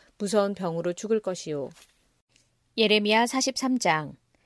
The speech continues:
예레미야가 모든 백성에게 하나님 여호와의 말씀, 곧 하나님 여호와께서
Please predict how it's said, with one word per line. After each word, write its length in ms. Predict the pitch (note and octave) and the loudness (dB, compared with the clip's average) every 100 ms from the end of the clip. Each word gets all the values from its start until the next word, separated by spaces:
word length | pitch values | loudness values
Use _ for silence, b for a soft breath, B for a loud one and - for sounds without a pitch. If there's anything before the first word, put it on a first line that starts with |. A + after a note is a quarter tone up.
| _ - | _ 0
예레미야가 680 | G#3+ G#3+ G#3+ G#3+ G#3 G#3+ F#3+ | 4 4 4 4 4 4 4
모든 380 | F3 F#3+ G3 A#3 | 4 4 6 4
백성에게 640 | A3+ - G#3 F#3+ E3 F3 D#3+ - | 2 0 0 0 2 4 4 0
하나님 420 | A3+ G#3+ G#3 F#3+ | -2 0 2 4
여호와의 360 | F#3 G#3+ A3 | 6 6 4
말씀, 520 | G3+ E3 - D#3+ C#3+ B2 _ | 4 0 0 -2 -2 -4 _
곧 180 | - G3 | -2 -2
하나님 400 | - A3+ A3 A3 | 0 2 2 4
여호와께서 640 | F#3+ G3+ G3+ - F#3 G3+ | 6 6 4 0 2 4